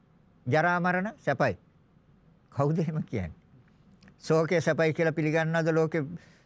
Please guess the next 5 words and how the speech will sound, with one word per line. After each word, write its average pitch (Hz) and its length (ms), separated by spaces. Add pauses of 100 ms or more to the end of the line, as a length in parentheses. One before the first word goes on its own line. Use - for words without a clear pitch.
(120)
මේ 151 280
මොලේ 156 300
තියෙන 165 180
මිනිස්සු? 277 360 (1300)
කනගාටු, 165 580